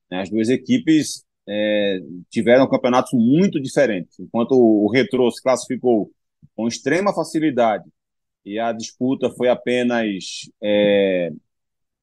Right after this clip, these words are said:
pela segunda colocação, no caso, o Salgueiro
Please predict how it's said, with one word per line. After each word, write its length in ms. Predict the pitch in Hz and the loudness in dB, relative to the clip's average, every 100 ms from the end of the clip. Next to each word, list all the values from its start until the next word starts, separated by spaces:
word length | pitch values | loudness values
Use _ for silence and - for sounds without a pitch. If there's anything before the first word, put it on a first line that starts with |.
| _ _ _ _ _ _ _ _ | _ _ _ _ _ _ _ _
pela 180 | - 131 | 2 4
segunda 460 | 131 131 113 175 175 | 4 2 2 4 4
colocação, 640 | 143 139 131 113 - 135 | 2 4 2 0 -2 -4
no 120 | 147 | -2
caso, 380 | - 123 170 160 | 0 2 2 -2
o 40 | 127 | -4
Salgueiro 540 | 127 107 123 156 135 | -2 -2 -4 -4 -8